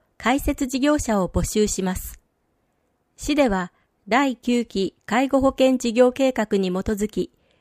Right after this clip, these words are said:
地域密着型サービス事業所の開設事業者を募集します。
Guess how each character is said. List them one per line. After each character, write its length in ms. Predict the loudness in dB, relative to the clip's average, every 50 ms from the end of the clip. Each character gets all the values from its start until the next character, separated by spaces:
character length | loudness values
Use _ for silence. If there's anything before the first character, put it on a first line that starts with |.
| _ _ _ _ -4
地 200 | 0 0 2 2
域 200 | 2 2 2 2
密 180 | 2 0 0
着 280 | -2 -4 -2 -2 -2 -2
型 320 | -2 -2 0 0 0 0
サ 180 | 0 2 2 2
ー 60 | 2
ビ 100 | 0 -2
ス 160 | -2 -4 -4
事 120 | -4 0 2
業 180 | 4 4 4
所 160 | 4 2 0
の 200 | 0 0 -2 -4 -8 _ _ _ _ _
開 200 | -2 0 0 0
設 280 | 0 -2 -4 -4 -6 -6
事 140 | -4 -2
業 200 | 0 2 2 2
者 200 | 2 0 0 0
を 60 | 0 0
募 140 | 0 -2
集 240 | -2 2 2 2 2
し 140 | 2 0 -2
ま 120 | -4 -4
す。 220 | -6 -8 -12 -16